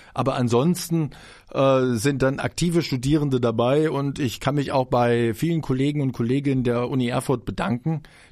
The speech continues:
die ihren Studierenden, die an szenischen Lesungen teilnehmen, die dort Diskussionsbeiträge machen oder, äh,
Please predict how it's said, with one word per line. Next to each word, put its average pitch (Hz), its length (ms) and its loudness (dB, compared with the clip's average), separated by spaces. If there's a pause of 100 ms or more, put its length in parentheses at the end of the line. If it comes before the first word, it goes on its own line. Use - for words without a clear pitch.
(120)
die 143 140 -4
ihren 156 340 0
Studierenden, 135 800 0
die 120 160 -2
an 123 160 -2
szenischen 127 460 -2
Lesungen 113 500 -2
teilnehmen, 107 580 -2
die 113 160 -2
dort 110 240 0
Diskussionsbeiträge 107 1000 -4
machen 104 360 -6 (460)
oder, 107 380 -2 (420)
äh, 123 140 -4